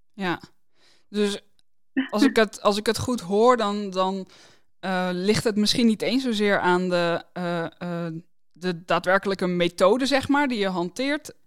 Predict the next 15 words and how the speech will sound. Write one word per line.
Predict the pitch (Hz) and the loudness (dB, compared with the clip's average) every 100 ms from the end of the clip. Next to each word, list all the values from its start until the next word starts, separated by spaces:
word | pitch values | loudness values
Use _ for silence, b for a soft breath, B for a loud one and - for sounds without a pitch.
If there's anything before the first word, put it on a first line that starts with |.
| _ | _
Eh, | 208 208 | 2 4
maar | 208 | 4
gaat | 247 226 | 4 0
het | 214 | 2
eigenlijk | - 226 226 202 | 0 0 -2 -4
nog | 202 | -2
meer | 202 196 247 262 247 | -2 0 0 0 -2
om | 208 214 220 208 220 _ _ _ | -2 -2 -2 -4 -8 _ _ _
de, | 185 185 185 185 - _ _ _ _ | -8 -2 -2 -4 -10 _ _ _ _
de | _ 190 180 _ | _ -12 -12 _
connectie | 196 185 196 - 208 | -4 -2 -2 -2 -2
met | 190 190 | -2 -4
je | 185 | -8
paard | - 185 320 320 - | -6 -4 -4 -8 -8
en, | - 196 190 190 | -4 -2 -2 -6